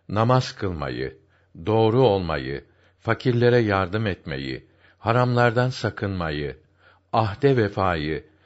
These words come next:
emanete hıyanet etmemeyi ve akrabayı ziyareti emrediyor." Kilisede bu konuşmalar olmuş, Resulullah sallallahu aleyhi ve sellemin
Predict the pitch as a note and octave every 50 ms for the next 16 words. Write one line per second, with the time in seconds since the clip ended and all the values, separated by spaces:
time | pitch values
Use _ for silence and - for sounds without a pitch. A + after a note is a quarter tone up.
0 | _ _ _ _ _ - A#2 A#2+ A#2+ B2 B2 B2 B2 B2+ A#2+ - C#3+ C3 A2+ A2+
1 | A2 A2 G#2+ G#2+ G#2 G#2+ G#2+ G#2 - - C3 C3+ C3+ C3 - A2+ A2 G#2+ A2 G#2+
2 | A2 A#2 B2 A#2+ - _ _ _ _ _ - E2+ G#2 A2 - A2 G#2 - - B2
3 | A2+ A2 A#2 A#2 A2+ A2+ B2+ B2 G2 F2 G2 G2+ F#2+ F#2 F#2 F#2+ F#2+ F2+ - -
4 | A#2 F2+ C#2+ C2 B1 B1 A#1+ - - B1 B1+ A1 G#1+ - - _ _ _ _ _
5 | _ _ _ _ _ _ _ _ _ - - - D#3 G#3 G3+ - - G#2 D#2+ E2+
6 | E2+ E2 D#2 F#2 C3+ C3+ - B2 A#2 A#2+ - - - A#2+ A#2+ A#2+ A#2 A#2 A2+ A2+
7 | A#2 A#2+ C3+ C3 - - _ _ _ _ _ _ _ _ _ _ - - F2 G#2+
8 | A2 - - C3 C3 C3 B2+ B2+ C3+ C3+ C3 - - G#2+ G2 F#2+ F#2+ F2+ E2+ F#2
9 | G2 G#2 G#2 F2+ F2 F2 F2 F2 F2+ G2+ F#2+ E2+ E2 D#2+ D#2 D#2 - - E2+ E2
10 | D#2+ E2+ F2 G2 G#2 G#2+ G#2 G#2 -